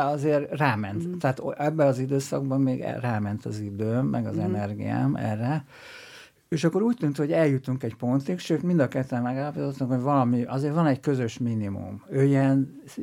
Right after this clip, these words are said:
Speaker 1: szélsőjobb, vagy jobboldali
Speaker 2: Mhm.
Speaker 1: gondolkodású ember. És akkor két nappal később kinyitottam a Facebookot,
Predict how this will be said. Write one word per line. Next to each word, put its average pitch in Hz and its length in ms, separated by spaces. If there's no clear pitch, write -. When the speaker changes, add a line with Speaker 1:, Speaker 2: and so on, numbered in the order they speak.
Speaker 1:
szélsőjobb, 110 800
vagy 110 180
jobboldali 101 880
Speaker 2:
Mhm. - 80
Speaker 1:
gondolkodású - 880
ember. 160 420
És 151 200
akkor 147 540
két 202 320
nappal 127 580
később 147 440
kinyitottam 127 520
a - 60
Facebookot, 165 680